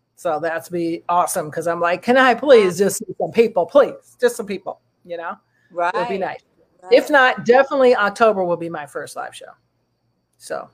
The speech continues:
Speaker 1: only thing that would stop it is the rain, and even then, they got a place. I just told them, "Nope, I has to be outside, have to be ventilated. I gotta be at space." You know, I got my rules, so it's all
Speaker 2: Right.
Speaker 1: good.
Speaker 2: So
Speaker 1: But,
Speaker 2: even if
Speaker 1: um,
Speaker 2: it rains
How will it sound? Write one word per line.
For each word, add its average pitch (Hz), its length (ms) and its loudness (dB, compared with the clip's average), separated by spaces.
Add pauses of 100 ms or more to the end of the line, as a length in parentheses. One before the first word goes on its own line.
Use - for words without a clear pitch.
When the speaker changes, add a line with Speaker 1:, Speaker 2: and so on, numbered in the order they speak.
(240)
Speaker 1:
only 190 180 -4
thing 214 140 -4
that 196 60 -4
would 180 80 -6
stop 190 300 2
it 208 80 2
is 156 100 -2
the 170 140 2
rain, 151 280 -2
and 156 120 -8
even 175 180 -2
then, 165 340 -4 (420)
they 180 100 -2
got 165 160 0
a 156 40 0
place. 170 360 0
I 160 80 0
just 165 180 -8
told 190 160 4
them, 170 140 -2
"Nope, 185 280 2
I 170 140 0
has 180 240 2
to 185 60 -12
be 185 100 0
outside, 170 460 2
have 160 160 -6
to 170 80 -20
be 175 60 -6
ventilated. 175 500 0
I - 20 -6
gotta 151 160 -2
be 156 240 -4
at 160 220 -4
space." 180 480 -4
You 226 80 2
know, 139 240 -4
I 165 160 -2
got 160 240 -4
my 175 80 2
rules, 160 340 0
so - 340 -2 (440)
it's - 120 -2
all 180 160 6
Speaker 2:
Right. - 260 2 (100)
Speaker 1:
good. - 100 -20
Speaker 2:
So 294 140 0
Speaker 1:
But, 311 100 2
Speaker 2:
even 381 160 -16
if 427 120 -6
Speaker 1:
um, 180 120 -12 (160)
Speaker 2:
it - 60 -20 (280)
rains 277 840 -10